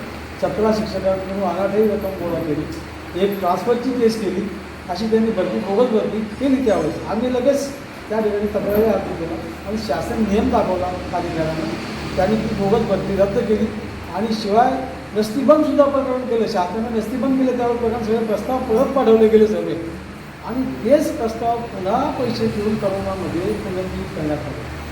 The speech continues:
त्या ठिकाणी पैसे घेतले, ज्यांनी रद्द केले, तेच प्रकरण पुनर्जीवित केले. जे रद्द झालेलं प्रकरण पुनर्जीवित कधीही करता येत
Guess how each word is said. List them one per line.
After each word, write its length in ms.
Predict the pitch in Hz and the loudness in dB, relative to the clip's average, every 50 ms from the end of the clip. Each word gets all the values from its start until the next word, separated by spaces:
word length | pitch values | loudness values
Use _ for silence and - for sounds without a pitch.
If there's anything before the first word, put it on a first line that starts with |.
| - - - - - - - | -10 -10 -10 -10 -10 -6 -2
त्या 280 | 175 190 214 208 202 190 | 0 2 2 4 2 2
ठिकाणी 280 | 185 170 180 180 175 | 2 0 -2 -2 -4
पैसे 380 | 180 175 175 - 170 165 151 165 | -4 -4 -6 -6 -6 -6 -4 -4
घेतले, 360 | 165 151 156 147 147 - 170 160 | -2 -2 -2 -2 -2 -4 -6 -6
ज्यांनी 320 | 170 165 156 165 165 151 | -4 -4 -4 -2 -2 -2
रद्द 200 | 151 - - 185 | -2 -2 -4 -6
केले, 300 | 175 - 180 180 196 220 | -6 -6 -4 -2 -2 -2
तेच 400 | 214 - - - 262 302 311 320 | -2 -2 0 2 2 2 4 4
प्रकरण 360 | 302 285 277 277 277 262 262 | 2 2 2 2 2 2 2
पुनर्जीवित 480 | 254 226 226 226 233 226 214 196 214 208 | 0 0 -2 -6 -6 -6 -6 -6 -8 -8
केले. 420 | 202 208 185 165 151 - - - - - - - - - 165 196 | -8 -8 -10 -10 -10 -10 -12 -12 -14 -14 -14 -14 -14 -2 4 6
जे 160 | 226 220 214 | 6 6 6
रद्द 220 | 220 220 262 262 | 4 0 0 0
झालेलं 320 | 240 233 226 233 233 240 226 | 2 2 2 2 2 0 -2
प्रकरण 260 | 233 226 226 240 247 | -2 -2 -2 -2 -4
पुनर्जीवित 520 | 233 - 220 220 226 226 226 220 220 226 | -4 -4 -4 -2 -2 -2 -2 -4 -4 -6
कधीही 440 | - - 220 196 - 196 208 214 214 | -4 -4 -4 -2 -2 0 0 0 0
करता 300 | 226 233 233 233 226 214 | 0 -2 0 0 2 2
येत 120 | 208 208 | 2 2